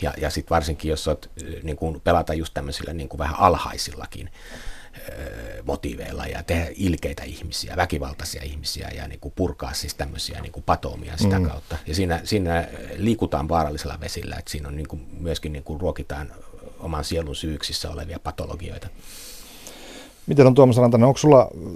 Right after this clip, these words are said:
Speaker 2: tällaisia Black Mirror-tyylisiä visioita Suomen ongelmien ratkaisemiseksi? Black Mirror sote. Mä just luin, jo-, joku, joku heitti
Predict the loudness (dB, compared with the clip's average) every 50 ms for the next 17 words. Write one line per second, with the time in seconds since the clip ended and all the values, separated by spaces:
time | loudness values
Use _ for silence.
0 | -8 0 4 6 6 6 6 6 4 4 6 6 6 6 6 4 6 6 8 8
1 | 8 6 4 4 2 2 4 4 2 2 4 6 6 6 4 2 -2 -8 -10 -10
2 | -8 -8 -6 0 2 2 4 4 4 4 4 4 4 4 4 6 8 8 8 6
3 | 4 2 0 -4 -6 -2 0 2 2 2 2 2 2 2 0 0 0 0 -2 -2
4 | 0 -2 -2 -2 -4 -4 -4 -4 -6 -6 -6 -10 -14 -16 -16 -18 -18 -12 -6 0
5 | 2 2 4 4 4 4 4 4 4 2 2 2 2 4 4 2 0 -2 -4 -10
6 | -4 2 4 6 8 8 8 8 6 4 -2 -10 -6 -4 0 4 6 8 8 8
7 | 8 8 6 6 6 6 6 8 6 6 8 6 6 6 6 6 8 10 8 8
8 | 8 4 0 0 0 0 0